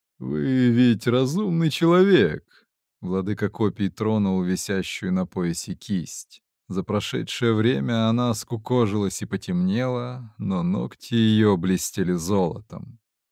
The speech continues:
«Вы понимаете, что не время для интриг?»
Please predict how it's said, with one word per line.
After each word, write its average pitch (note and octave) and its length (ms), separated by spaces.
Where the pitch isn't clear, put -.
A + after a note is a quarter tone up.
«Вы A#2 480
понимаете, B2+ 880
что G2+ 580
не C#3+ 300
время E3 440
для G2+ 240
интриг?» F#2+ 580